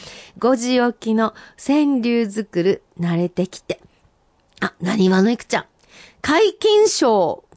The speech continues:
今年も密かに狙ってる。」ありがとう。去年、なにわのいくちゃんは、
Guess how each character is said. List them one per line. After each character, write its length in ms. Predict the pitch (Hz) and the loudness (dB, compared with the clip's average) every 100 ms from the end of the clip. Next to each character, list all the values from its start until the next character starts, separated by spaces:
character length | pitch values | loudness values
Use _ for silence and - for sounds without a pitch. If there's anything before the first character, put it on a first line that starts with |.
| - | -8
今 180 | - 165 | -2 0
年 340 | 403 403 339 | 0 0 0
も 220 | 269 208 - | 0 0 -6
密 360 | - - 320 311 | -10 -2 0 0
か 200 | 262 190 | 0 -2
に 180 | 143 | -2
狙 320 | 143 147 156 226 | -2 -2 0 -2
っ 80 | |
て 300 | - - 226 | -4 -2 0
る。」 260 | 220 220 - _ _ _ | 2 2 0 _ _ _
あ 160 | - 190 | -4 -4
り 260 | 190 196 185 | -2 -4 -2
が 240 | 170 175 | -4 -6
と 680 | - - 202 214 214 202 185 | -10 -8 -4 -2 0 0 -2
う。 260 | - - - | -6 -20 -8
去 160 | 233 | -2
年、 220 | 247 220 185 | 0 0 0
な 100 | 180 | 0
に 80 | |
わ 140 | 180 175 | 0 0
の 80 | 196 | -2
い 80 | |
く 80 | 220 | -4
ち 120 | - | -6
ゃ 80 | 202 | -4
ん 120 | 175 | -2
は、 180 | 170 180 | -2 -2